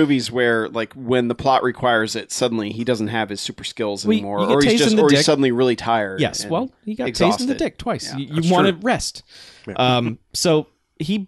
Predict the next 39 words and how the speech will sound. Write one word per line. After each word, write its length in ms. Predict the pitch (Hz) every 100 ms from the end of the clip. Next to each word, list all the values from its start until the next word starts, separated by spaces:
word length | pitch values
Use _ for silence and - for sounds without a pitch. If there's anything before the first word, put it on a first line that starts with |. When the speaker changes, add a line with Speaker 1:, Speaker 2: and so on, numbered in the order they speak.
| - 147
Speaker 2:
beats 240 | 185 -
the 80 | 190
hell 160 | 185
out 100 | 160
of 80 | 131
that 200 | 113 104
guy, 340 | 110 104 107 -
and 180 | 120 120
then 180 | 131 127
they're 120 | 123
like, 220 | 117 104 73 85
"Take 180 | - 185
care 180 | 175 139
of 60 | 110
him." 120 | 98
So 160 | 123
they 80 | 107
strap 300 | 104 160 160
him 80 | 135
into 120 | 131
the 60 | 107
driver's 380 | 113 135 117 -
seat, 260 | 107 - _ _ -
like 220 | 123 113
they're 120 | 117
gonna 120 | 117
push 240 | 113 147 -
this 140 | 110
car 440 | - 143 117 95 - - -
Speaker 1:
Mm-hmm. 200 | 120 110
Speaker 2:
off 200 | 117 101
this 280 | 110 107 -
hill 380 | - 147 113
or 100 | 101
cliff 280 | 90 170 147
or 40 | 104
whatever 220 | 101 95
they're 160 | 92
on. 220 | 95 95